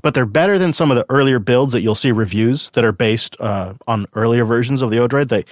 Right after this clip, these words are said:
they improved it when they moved on from the transparent case. I still don't love the buttons, but they're,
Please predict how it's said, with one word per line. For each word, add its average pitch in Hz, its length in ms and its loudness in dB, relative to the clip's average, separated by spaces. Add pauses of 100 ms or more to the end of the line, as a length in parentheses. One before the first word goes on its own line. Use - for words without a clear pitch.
(300)
they 139 160 2
improved 156 480 2
it 165 100 0
when 131 140 2
they 123 120 2
moved 120 240 0
on 117 140 2
from 113 140 -6
the 95 60 -6
transparent 107 520 -6
case. 110 320 -6 (320)
I - 60 -12
still 208 160 0
don't 151 240 2
love 135 300 2
the 147 100 2
buttons, 143 340 2
but - 160 -2
they're, 104 260 -2